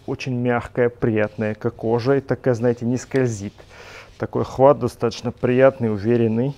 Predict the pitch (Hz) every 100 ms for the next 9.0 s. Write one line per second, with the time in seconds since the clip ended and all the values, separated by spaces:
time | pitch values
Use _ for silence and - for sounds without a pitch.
0 | - - - - - - - - 104 104
1 | - - 117 117 123 101 90 101 98 92
2 | - - - - - - _ _ - -
3 | - 117 95 - - - - - 123 117
4 | - 131 147 123 135 123 - 131 135 117
5 | 117 101 - 113 104 - - 175 - -
6 | - - - - - - - - - -
7 | 113 120 - 220 233 139 147 127 - 131
8 | 120 120 123 120 - 113 98 95 101 -